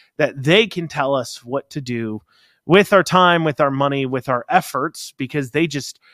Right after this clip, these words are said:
are so much better and just know better. That's what you hear from these elites, and you hear the same thing on the conservative side as well. I mean, a lot of the hate, not conservative, but Republican side, a lot of the hate, of course, for Donald Trump comes from the fact he didn't take that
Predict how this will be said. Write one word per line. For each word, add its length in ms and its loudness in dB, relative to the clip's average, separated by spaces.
are 100 -6
so 220 0
much 260 -2
better 360 2
and 220 -8
just 360 -8
know 260 -2
better. 380 -6
That's 320 -2
what 340 -2
you 80 -8
hear 220 -2
from 160 -4
these 180 0
elites, 280 2
and 100 0
you 80 2
hear 240 0
the 80 0
same 300 -2
thing 320 -2
on 80 -2
the 60 -2
conservative 520 -2
side 260 -2
as 140 -8
well. 260 6
I 60 2
mean, 300 -2
a 80 4
lot 200 8
of 60 2
the 260 2
hate, 340 0
not 240 -6
conservative, 540 0
but 120 -4
Republican 600 0
side, 200 -10
a 60 -2
lot 140 4
of 40 -2
the 60 -6
hate, 260 -4
of 140 -8
course, 240 -6
for 100 -10
Donald 280 -4
Trump 200 -2
comes 220 -6
from 140 -6
the 60 -12
fact 240 -2
he 60 -2
didn't 220 -2
take 160 2
that 200 -2